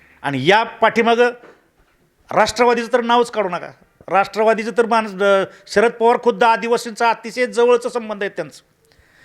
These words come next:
इथं आपले प-, मागच्या सप्टेंबरमध्ये आपले बाळासाहेब दोडतले आणि इतर मंडळी ज्यावेळेला उपोषणाला बसली होती, उपोषणाचा नववा दहावा दिवस होता.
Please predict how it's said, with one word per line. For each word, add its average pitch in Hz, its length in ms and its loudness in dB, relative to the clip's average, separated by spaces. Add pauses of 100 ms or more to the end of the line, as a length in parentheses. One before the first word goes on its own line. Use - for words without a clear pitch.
(220)
इथं 165 260 2
आपले 220 280 2
प-, 233 140 2
मागच्या 214 580 0
सप्टेंबरमध्ये 226 840 0 (440)
आपले 208 320 -2
बाळासाहेब 202 520 2
दोडतले 226 420 2
आणि 233 280 2
इतर 220 240 -4
मंडळी 220 340 -2
ज्यावेळेला 220 280 2
उपोषणाला 226 460 -2
बसली 214 240 -2
होती, 190 340 -2 (380)
उपोषणाचा 226 600 2
नववा 226 300 2
दहावा 240 240 2
दिवस 226 220 -2
होता. 139 160 -10